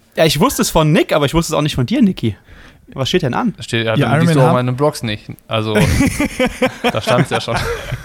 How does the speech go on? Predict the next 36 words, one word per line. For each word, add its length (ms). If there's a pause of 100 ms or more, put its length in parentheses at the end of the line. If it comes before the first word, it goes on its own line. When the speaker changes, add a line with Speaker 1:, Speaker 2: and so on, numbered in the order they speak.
(340)
Speaker 3:
Jetzt 240
kommt, 160
Speaker 1:
Ehrlich? 240
Speaker 3:
jetzt, 280
jetzt 220
hier, 100
das 160
ist 140
hier 140
ein, 180
äh, 40
Speaker 1:
Ja, 40
wirklich 180
Speaker 3:
Aufklärungspodcast. 1120
Speaker 1:
jetzt? 0
Speaker 3:
Jetzt 180
kommt 200
alles, 260
jetzt 180
kommt 220
alles 500
raus 300
hier. 240
Speaker 2:
Das 160
ist 80
so 120
ein 100
Dreieck. 400
Ich 140
glaub, 340
äh, 560 (720)
Zeller 300
liest 260
die 80
Blogs 400
nicht, 420